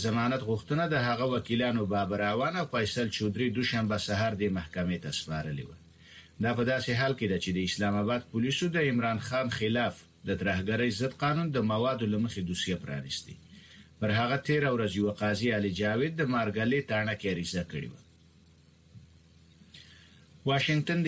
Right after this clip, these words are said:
ایران د هغو وروستیو ادعاو پر وړاندې چې وایي متحده ایالات د دوه زره پنځلسم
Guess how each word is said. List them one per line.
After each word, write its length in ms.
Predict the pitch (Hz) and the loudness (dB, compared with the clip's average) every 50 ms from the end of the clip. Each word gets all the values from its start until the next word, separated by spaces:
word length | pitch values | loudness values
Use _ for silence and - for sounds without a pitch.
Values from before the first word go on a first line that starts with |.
| 156 151 | 2 4
ایران 240 | 151 160 160 165 156 | 4 2 2 2 2
د 60 | 143 143 131 135 | 0 2 2 2
هغو 220 | 151 156 147 151 143 | 2 2 2 2 2
وروستیو 540 | 135 127 131 120 - - - 156 170 180 185 190 | 2 2 0 -2 -2 -2 0 2 2 2 2 2
ادعاو 360 | 185 185 180 185 190 190 180 - | 2 2 0 0 0 -2 -2 -2
پر 100 | 185 180 | -2 0
وړاندې 340 | 185 185 185 185 180 175 151 139 - | 2 2 2 2 2 2 0 0 0
چې 60 | 139 135 139 | 2 2 2
وایي 200 | 147 147 143 135 127 | 2 2 2 2 0
متحده 500 | 123 117 - 123 120 117 139 143 139 135 | 0 -2 0 0 2 2 2 2 2 2
ایالات 480 | 127 120 110 107 98 98 95 92 90 87 | 2 2 2 0 0 0 0 -2 -6 -6
د 80 | - 92 87 | -6 -6 -4
دوه 140 | 95 117 117 110 110 | -2 -2 0 0 0
زره 160 | 110 104 104 101 - | 0 0 0 -2 0
پنځلسم 680 | 104 104 104 101 107 123 120 113 113 104 - 143 143 | 0 0 0 0 0 0 0 0 0 0 0 0 0